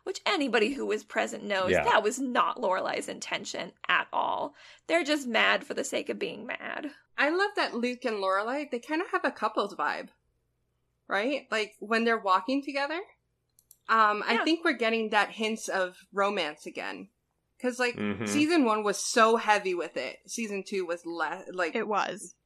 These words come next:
Speaker 3: barely
Speaker 1: Mm-hmm.
Speaker 3: there, and now we're kinda getting the seeds again.
Speaker 1: Yeah.
Speaker 2: Oh, yeah. We're waiting for these two to kiss,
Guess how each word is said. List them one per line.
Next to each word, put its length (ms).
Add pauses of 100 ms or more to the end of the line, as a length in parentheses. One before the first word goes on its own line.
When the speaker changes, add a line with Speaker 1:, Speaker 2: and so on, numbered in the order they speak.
Speaker 3:
barely 340
Speaker 1:
Mm-hmm. 80
Speaker 3:
there, 320
and 240
now 500 (300)
we're 80
kinda 320
getting 280
the 100
seeds 320
again. 440 (440)
Speaker 1:
Yeah. 240
Speaker 2:
Oh, 40
yeah. 340 (520)
We're 160
waiting 280
for 100
these 220
two 140
to 80
kiss, 480